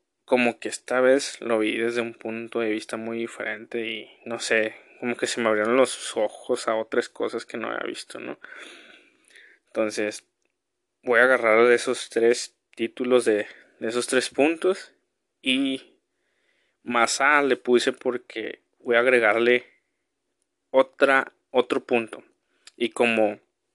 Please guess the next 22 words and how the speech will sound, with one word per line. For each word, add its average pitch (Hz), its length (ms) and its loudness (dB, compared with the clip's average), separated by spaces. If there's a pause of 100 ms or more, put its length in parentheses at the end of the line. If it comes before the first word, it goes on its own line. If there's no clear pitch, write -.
(920)
como 123 280 2
los 113 240 2
títulos 135 560 4
de, 110 220 2
de 120 280 -12
mi 113 140 -8
pastor 123 480 2
empezaban 123 640 0
los 117 180 -2
tres 117 240 2
con 123 280 -2
A, 131 160 -2 (540)
pues 123 140 0
decidí 117 340 0
agregarle 123 720 4 (340)
uno 120 240 2
más, 110 320 2
¿no? 120 220 -2
Que - 100 -4
empezara 107 440 -6
con - 260 -14
A. - 100 -14